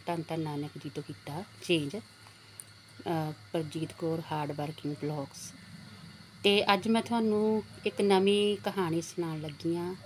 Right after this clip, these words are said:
ਕਾਲਾ ਨੂਰ। ਇੱਕ ਵਾਰ ਦੀ ਗੱਲ ਹੈ ਕਿ ਇੱਕ ਮਰਾਸੀ ਸੀ ਨਾ, ਉਹ ਭੁੱਲ ਕੇ ਮਸੀਤ ਵਿੱਚ ਜਾ ਵੜਿਆ। ਤੇ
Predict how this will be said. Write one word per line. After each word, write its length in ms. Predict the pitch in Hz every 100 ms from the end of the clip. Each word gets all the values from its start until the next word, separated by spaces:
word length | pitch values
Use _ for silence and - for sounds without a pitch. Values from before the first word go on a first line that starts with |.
| - - - - - - -
ਕਾਲਾ 400 | 202 175 160 170
ਨੂਰ। 320 | 170 170 143 135 - - - - - - - - - - - - - - - - - - 214
ਇੱਕ 220 | 214 226
ਵਾਰ 140 | 233
ਦੀ 140 | 226 226
ਗੱਲ 280 | 196 190
ਹੈ 80 | 202
ਕਿ 120 | 208
ਇੱਕ 120 | 220 202
ਮਰਾਸੀ 580 | 202 190 170 - 202
ਸੀ 240 | 196 196 165
ਨਾ, 240 | 185 220 214 - - - - 226
ਉਹ 60 |
ਭੁੱਲ 300 | 220 254 202
ਕੇ 180 | 185 214
ਮਸੀਤ 460 | 208 - 202 214 220
ਵਿੱਚ 160 | 226
ਜਾ 280 | 196 196 156
ਵੜਿਆ। 280 | 151 147 151 - - - - - - - - - - - -
ਤੇ 560 | 185 165 165 160 165